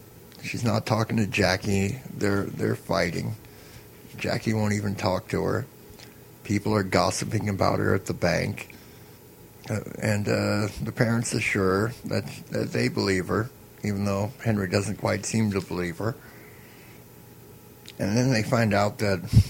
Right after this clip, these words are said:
Wolf took Sarah to his house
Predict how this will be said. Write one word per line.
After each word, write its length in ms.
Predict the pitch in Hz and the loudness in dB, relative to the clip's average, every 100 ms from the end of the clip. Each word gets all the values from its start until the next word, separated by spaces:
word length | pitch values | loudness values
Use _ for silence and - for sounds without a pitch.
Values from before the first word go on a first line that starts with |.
| - - | 2 0
Wolf 360 | 104 120 - | 2 2 0
took 200 | - 113 | -6 -4
Sarah 420 | - 123 113 107 98 | -2 0 2 2 0
to 180 | 113 | 0
his 180 | 101 87 | 0 -2
house 680 | - 135 120 98 - - - | 4 4 6 0 -4 -8 -14